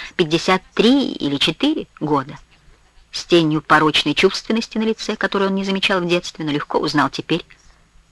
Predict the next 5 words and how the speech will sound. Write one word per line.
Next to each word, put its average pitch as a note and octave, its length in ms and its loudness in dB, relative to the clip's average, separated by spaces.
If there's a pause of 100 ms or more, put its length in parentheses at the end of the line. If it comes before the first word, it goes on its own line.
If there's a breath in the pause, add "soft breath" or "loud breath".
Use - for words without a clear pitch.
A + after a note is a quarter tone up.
(560)
обогатившись C3 760 -2
опытом D3 380 -2
общения C#3 420 -2
с C3+ 40 -6
женщинами. C3+ 640 -4